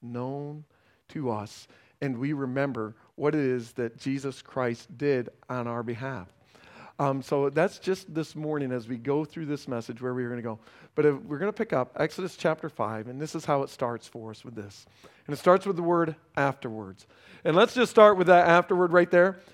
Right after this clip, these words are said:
This is going back to last week when we talked about Moses. Moses saw the bush that was burning, and he went over to take a look what's going on with that. And God called out to him, "Moses, Moses."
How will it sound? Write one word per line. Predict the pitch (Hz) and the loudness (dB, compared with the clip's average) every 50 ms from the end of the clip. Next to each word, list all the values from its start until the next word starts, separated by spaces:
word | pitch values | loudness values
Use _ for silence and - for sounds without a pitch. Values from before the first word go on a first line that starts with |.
| _ _ | _ _
This | 156 175 170 | -2 -2 -2
is | 175 156 | -4 -4
going | 135 180 175 160 147 | -2 0 0 0 2
back | 127 147 147 160 156 | 4 4 4 4 2
to | - 135 | -2 -4
last | 127 135 139 156 170 - - | -2 0 0 0 -2 -4 -6
week | 147 175 202 - - | -8 -8 -8 -8 -8
when | 160 139 | -8 -8
we | 127 123 | -8 -8
talked | 117 - 135 139 147 - | -6 -4 -4 -4 -4 -2
about | 143 135 123 117 117 127 | -2 -2 -2 -2 -2 -4
Moses. | 127 131 147 175 214 220 - - 143 | -4 -4 -4 -6 -8 -12 -14 -12 -10
Moses | 131 127 131 127 123 | -10 -10 -8 -10 -12
saw | - - - - 151 147 156 156 | -14 -8 -2 2 4 4 4 4
the | 131 123 | 2 -2
bush | 104 113 131 165 180 - - | -4 -4 -2 -2 -2 -2 -4
that | - 143 123 | -6 -6 -6
was | 123 123 117 107 | -6 -8 -10 -8
burning, | 120 139 151 156 180 190 202 226 247 254 254 - _ - - - - _ - | -4 -2 -2 0 0 0 -2 -2 -4 -6 -8 -12 _ -20 -20 -20 -20 _ -6
and | 135 | -4
he | 139 135 | -2 0
went | 131 139 151 | 0 2 2
over | 156 170 170 | 2 2 0
to | 156 131 | -2 0
take | - 170 165 127 | 0 0 0 0
a | 135 | -2
look | 127 123 143 202 240 233 - | -4 0 0 0 0 0 -2
what's | 147 156 151 - | -2 -4 -4 -4
going | - 151 143 139 127 123 | -6 -6 -6 -4 -2 0
on | 147 170 190 208 | 0 2 2 2
with | 196 180 | 2 4
that. | 190 196 208 208 - - _ - - _ | 4 4 2 0 -6 -14 _ -20 -12 _
And | - 147 135 120 | -6 -4 0 2
God | 143 131 127 123 107 | 2 2 2 2 -2
called | - - 139 147 156 160 160 | -4 -2 2 2 4 6 6
out | 160 175 202 196 | 4 4 4 2
to | 220 214 | 0 -2
him, | 226 220 175 | -2 0 0
"Moses, | 156 156 165 185 208 190 202 190 156 - - | 2 2 2 2 2 0 -2 -6 -6 -8 -12
Moses." | 139 143 147 156 170 190 214 196 233 240 - | -12 -2 2 4 4 4 4 2 0 -4 -6